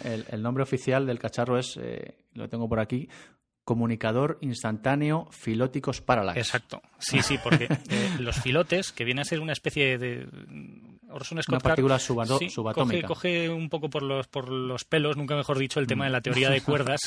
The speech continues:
Speaker 2: esta que nadie sabe explicar. <laughs> A ver si nuestros compañeros de la guardilla lo hacen, <laughs> porque creo
Speaker 1: Bueno,
Speaker 2: que
Speaker 1: rea-, realmente esta teoría contradeciría las teorías estándar de la física, ¿no? Realmente,
Speaker 2: Sí,
Speaker 1: todo esto de los
Speaker 2: exactamente,
Speaker 1: ansibles,
Speaker 2: exactamente,
Speaker 1: ¿eh?
Speaker 2: pero,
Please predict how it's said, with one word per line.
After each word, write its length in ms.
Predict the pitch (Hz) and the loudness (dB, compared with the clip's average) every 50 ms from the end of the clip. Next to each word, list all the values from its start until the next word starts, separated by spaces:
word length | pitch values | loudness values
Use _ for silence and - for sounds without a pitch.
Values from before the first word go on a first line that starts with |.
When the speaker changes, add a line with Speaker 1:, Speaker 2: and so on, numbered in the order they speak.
| - | -2
Speaker 2:
esta 260 | - 135 - - - 123 | -2 -4 -2 -4 -6 -6
que 100 | - 120 | -2 0
nadie 220 | 143 147 143 143 | 2 4 4 4
sabe 200 | - - 160 135 | 4 4 2 2
explicar. 460 | 143 - - - 151 131 - 165 165 - - - - - | 0 0 0 0 0 2 2 2 2 2 0 -4 -6 -8
<laughs> 920 | - - - - - - - - - - - - 151 139 - - 202 - - | -8 -6 -4 -2 -2 -2 -2 -4 -6 -10 -6 -2 -2 2 2 2 2 2 0
A 100 | 147 135 | 0 0
ver 140 | 135 139 - | 0 -2 -4
si 100 | - 147 | -4 -6
nuestros 240 | 139 135 - 139 | -6 -6 -8 -8
compañeros 340 | - 147 131 135 131 135 135 | -6 -4 -4 -2 -2 -2 0
de 60 | 131 | 0
la 80 | 127 127 | 0 0
guardilla 420 | 123 123 123 127 135 131 131 131 | 0 -2 -2 -2 -2 0 0 0
lo 120 | 123 120 123 | 2 2 2
hacen, 360 | 131 - - 143 143 151 - | 2 2 0 -2 -4 -6 -6
<laughs> 460 | 139 127 - - - - - 180 127 - | -6 -6 -6 -8 -2 2 2 2 2 2
porque 380 | 131 160 139 - - 151 139 - | 0 -2 -2 -2 -4 -6 -4 -2
creo 100 | - - | 0 0
Speaker 1:
Bueno, 200 | 113 110 107 104 | 2 2 2 0
Speaker 2:
que 60 | 101 | 0
Speaker 1:
rea-, 140 | 104 110 110 - - | -2 -2 -2 -4 -2
realmente 460 | 117 110 113 120 123 120 120 131 127 | -2 0 0 0 0 0 0 -2 -2
esta 160 | 123 - 117 | 0 -2 -2
teoría 800 | 113 117 117 117 120 120 120 117 113 107 104 101 98 98 - - _ _ _ _ _ | 0 0 0 2 2 4 4 4 2 2 -2 -4 -6 -8 -10 -14 _ _ _ _ _
contradeciría 1160 | - 139 117 117 107 107 104 - 113 110 113 120 123 123 123 117 113 110 107 104 104 104 - - _ _ _ _ _ _ _ | -8 -6 -2 -2 -2 -2 -2 -2 -4 -4 -2 -2 0 0 2 0 0 0 -2 -4 -6 -10 -12 -16 _ _ _ _ _ _ _
las 160 | - 113 104 - | -8 -6 -6 -4
teorías 280 | - 110 117 117 117 | -4 -2 -2 -2 -2
estándar 280 | 113 - 120 117 117 110 | 0 0 0 2 2 2
de 40 | 110 | 0
la 60 | 104 104 | -2 -2
física, 340 | - 123 - - 98 98 101 | -2 -4 -4 -4 -6 -4 -4
¿no? 100 | 117 113 | -2 -2
Realmente, 280 | 104 101 104 107 113 | -2 -2 -2 -2 0
Speaker 2:
Sí, 100 | 110 143 | 0 2
Speaker 1:
todo 60 | 135 123 | 2 2
esto 120 | 110 - | 2 0
de 80 | 127 101 | 0 0
los 40 | 101 120 123 110 104 104 | 0 0 0 0 0 0
Speaker 2:
exactamente, 60 | 101 104 | -2 -2
Speaker 1:
ansibles, 160 | 98 - - 120 110 | -4 -4 -2 -2 -2
Speaker 2:
exactamente, 360 | 104 101 117 143 151 139 120 | 0 0 -2 -2 -2 -4 -6
Speaker 1:
¿eh? 20 | - | -6
Speaker 2:
pero, 180 | 120 117 117 | -6 -6 -6